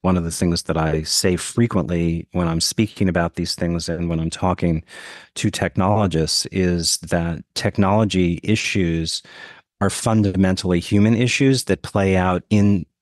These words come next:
the use of technology, not issues that are technocratically solved and about the technology. I don't see a huge distinction there in what our responsibilities are. However,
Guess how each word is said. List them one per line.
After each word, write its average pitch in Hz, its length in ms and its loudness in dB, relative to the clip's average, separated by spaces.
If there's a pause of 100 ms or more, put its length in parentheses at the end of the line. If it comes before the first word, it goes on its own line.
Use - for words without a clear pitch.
(140)
the 95 160 -2
use 104 300 2
of 90 140 -2
technology, 90 920 0
not 92 500 2 (260)
issues 90 460 0
that 87 200 -2
are 82 440 -2 (180)
technocratically 87 800 0
solved 82 600 0
and 85 200 0
about 82 380 -2
the - 80 -6
technology. - 760 -6 (140)
I 104 100 2
don't 104 240 2
see 113 220 2
a 95 60 2
huge 104 480 -2
distinction 95 640 0
there 80 280 -2
in 92 280 0
what 87 120 2
our 85 140 2
responsibilities 82 1120 -2 (140)
are. - 400 -6 (380)
However, 98 460 2